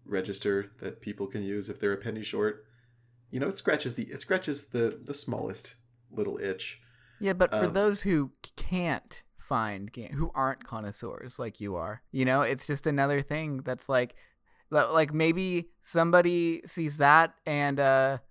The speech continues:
Speaker 2: uh, oh no, what's that called? Sho-, not Shovel Knight. Um,
Speaker 1: Hollow Knight?
Speaker 2: Hollow Knight, yeah. Somebody sees that in
Speaker 1: Not
Speaker 2: Hollow
Speaker 1: a
Speaker 2: Knight, and they're
Speaker 1: roguelike,
Speaker 2: like,
Speaker 1: not a roguelike, as far as I'm aware.
Speaker 2: Hollow Knight? Well, oh yeah, you're right, you're right.
Speaker 1: Metroidvania.
Speaker 2: Sorry, yeah,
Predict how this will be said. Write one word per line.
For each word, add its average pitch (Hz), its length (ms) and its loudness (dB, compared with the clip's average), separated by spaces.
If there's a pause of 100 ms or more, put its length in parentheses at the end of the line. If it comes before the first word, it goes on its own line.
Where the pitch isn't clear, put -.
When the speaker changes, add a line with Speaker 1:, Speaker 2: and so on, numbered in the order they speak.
(160)
Speaker 2:
uh, 123 320 2
oh 143 160 -4
no, 135 260 -4
what's 123 200 -12
that 113 180 -14
called? 120 320 -16
Sho-, 170 280 0
not 151 220 -2
Shovel 113 260 -8
Knight. 110 260 -10 (180)
Um, 120 540 -6
Speaker 1:
Hollow 131 240 -2
Knight? 151 240 -4 (400)
Speaker 2:
Hollow 185 280 4
Knight, 120 360 -2
yeah. 160 340 4 (560)
Somebody 180 320 2
sees 180 260 0
that 160 180 6
in 156 100 0
Speaker 1:
Not 160 80 -2
Speaker 2:
Hollow 165 240 6
Speaker 1:
a - 20 2
Speaker 2:
Knight, 139 200 4
and - 80 -2
they're 151 100 4
Speaker 1:
roguelike, - 20 2
Speaker 2:
like, 139 160 2
Speaker 1:
not 120 180 0
a 139 40 4
roguelike, 104 420 0
as - 100 -16
far - 140 -8
as - 80 -10
I'm - 100 -10
aware. 78 360 -10 (260)
Speaker 2:
Hollow 127 400 0
Knight? 196 320 -4
Well, 185 220 8
oh 147 40 0
yeah, 131 200 4
you're 120 160 0
right, 120 120 2
you're 107 140 4
right. 104 200 -4
Speaker 1:
Metroidvania. 113 220 -10
Speaker 2:
Sorry, 101 260 -6
yeah, - 320 -12